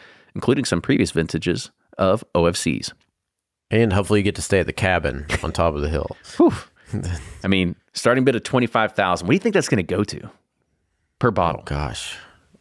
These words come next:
Speaker 1: I'm gonna say eight.
Speaker 2: I'd say six figures.
Speaker 1: You think so? Uh, yeah, I could probably see it. I mean, gosh, I just wish I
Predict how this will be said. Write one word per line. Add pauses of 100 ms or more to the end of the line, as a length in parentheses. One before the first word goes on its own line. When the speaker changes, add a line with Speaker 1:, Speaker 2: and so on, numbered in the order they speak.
(160)
Speaker 1:
I'm
gonna
say
eight.
Speaker 2:
I'd
say
six
figures.
Speaker 1:
You
think
so?
Uh, (120)
yeah,
I
could
probably
see
it. (440)
I
mean, (920)
gosh,
I
just
wish
I